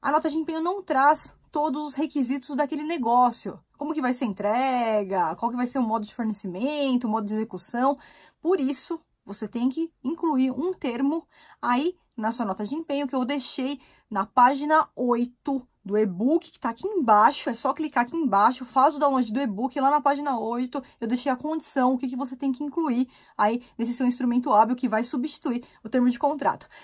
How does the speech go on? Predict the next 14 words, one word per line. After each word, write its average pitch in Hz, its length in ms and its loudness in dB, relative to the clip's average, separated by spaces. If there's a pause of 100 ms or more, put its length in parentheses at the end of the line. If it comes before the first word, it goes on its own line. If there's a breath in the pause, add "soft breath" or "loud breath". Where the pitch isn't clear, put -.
Não 285 120 4
esqueça 370 360 4
de 311 80 2
deixar 294 240 2
o - 40 2
seu 427 220 0
like 254 420 6
aqui, 269 300 -2
deixa 285 220 -4
seu 277 120 -4
comentário, 277 680 6
se 240 100 -8
você 247 180 -2
gostou 240 400 0